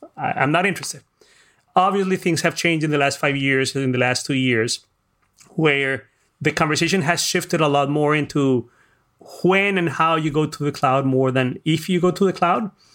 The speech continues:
Uh, I understand that there's conversations on hybrid and some workloads that may remain on-prem, but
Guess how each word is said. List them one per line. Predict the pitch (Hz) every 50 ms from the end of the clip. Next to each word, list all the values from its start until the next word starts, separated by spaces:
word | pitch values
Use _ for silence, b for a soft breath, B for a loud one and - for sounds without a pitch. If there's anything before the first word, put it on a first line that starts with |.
| B B B B B B _ -
Uh, | - - - - - -
I | - 147 139 139 139
understand | 147 156 151 - - 156 147 143
that | 131
there's | 143 143 -
conversations | - 151 131 131 120 127 127 123 139 131 -
on | 143 123
hybrid | - - 220 214 208 196 180 160 170 160 151 139
and | 139 123 123
some | - - - 143 139 135
workloads | 135 139 131 - 147 131 117
that | 131 120
may | 117 131 139 143
remain | 135 135 135 147 147 143 139 147
on-prem, | 139 143 143 143 - - 143 139 139 135
but | 127 135 127 -